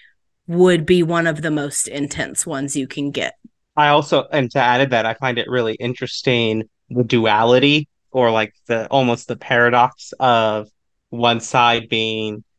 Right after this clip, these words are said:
Speaker 2: ridiculously covered and the other side not really at all.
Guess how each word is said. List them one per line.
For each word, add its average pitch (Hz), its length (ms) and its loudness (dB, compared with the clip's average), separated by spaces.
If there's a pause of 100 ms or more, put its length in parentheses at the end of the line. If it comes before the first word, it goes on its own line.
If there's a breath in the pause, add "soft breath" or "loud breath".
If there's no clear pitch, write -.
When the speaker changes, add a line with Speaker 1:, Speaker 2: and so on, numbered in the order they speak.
(200)
Speaker 2:
ridiculously 117 840 -6
covered 113 460 -4
and 110 180 -4
the 110 120 -2
other 113 260 0
side 113 480 2 (540)
not 120 300 0
really 113 320 0
at - 80 -8
all. 151 380 -2